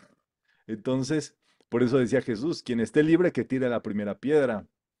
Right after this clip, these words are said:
No ha-, no había salida, por supuesto, dadas las circunstancias. Entonces, todo esto no es,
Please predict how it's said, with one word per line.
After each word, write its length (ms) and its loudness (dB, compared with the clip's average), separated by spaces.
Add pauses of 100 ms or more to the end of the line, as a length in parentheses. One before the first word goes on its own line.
(560)
No 320 2
ha-, 300 0
no 160 -2
había 260 0
salida, 640 -2 (100)
por 160 -6
supuesto, 680 -4 (240)
dadas 440 2
las 200 -2
circunstancias. 880 -4
Entonces, 640 -2 (460)
todo 300 4
esto 540 2
no 260 -2
es, 380 -4